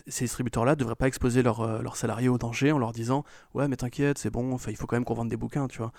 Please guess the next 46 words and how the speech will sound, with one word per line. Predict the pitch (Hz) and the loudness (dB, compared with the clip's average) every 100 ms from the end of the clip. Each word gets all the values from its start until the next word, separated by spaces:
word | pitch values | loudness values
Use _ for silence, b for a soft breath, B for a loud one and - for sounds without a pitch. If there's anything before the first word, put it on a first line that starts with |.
| B B - | B B -8
L-, | - | -2
l'intérêt | 127 139 127 151 175 | 2 2 2 4 6
économique, | 135 127 139 175 127 | 6 4 4 2 2
euh, | 113 113 113 117 | 0 0 -4 -4
moi, | 139 147 | 2 4
personnellement, | - - 117 165 | 2 -4 -4 -2
j'ai, | 131 - | -4 -8
j'ai | - 117 - - - | -10 -10 -12 -20 -14
vraiment | 117 127 135 | -4 -2 2
pas | 139 - | 2 4
hâte | 147 - | 0 -2
d'apprendre | 117 113 - 151 165 | -6 -4 0 0 -2
que | - | -4
les, | 113 113 | -6 -8
les, | 127 113 110 - B B B | -4 -2 -4 -6 B B B
les | 113 | 0
mecs | 127 139 | 0 0
qui | 127 | -2
bossent | 120 - | -2 -2
pour | 113 | -2
Penguin | 120 117 113 | -2 0 -2
Random | 110 110 | -2 0
House | 139 160 - B B B _ | 2 0 -6 B B B _
soient | - 131 117 | -4 2 4
eux | 127 | 4
aussi, | 127 117 151 | 2 2 0
hein, | 120 113 | 2 -2
exposés | 120 - 120 120 | -4 -2 2 2
au | |
virus, | 120 156 208 - | 2 2 0 -2
tu | 120 | -2
vois. | 123 | -2
Enfin, | - - - - | -4 -16 -18 -20
je, | - - | -20 -16
alors | 120 113 | -8 -4
après, | - 139 | -2 -2
oui, | 131 139 | 0 -2
tu | - | 0
prends | 123 | -4
des | 113 | -4
précautions, | - 110 98 - 135 123 | -8 -10 -6 -2 0 0
oui, | 123 | -2
c'est | - | -4
un | 104 | -8
grand | 104 110 | -4 -2
pays, | 113 113 127 | 0 0 2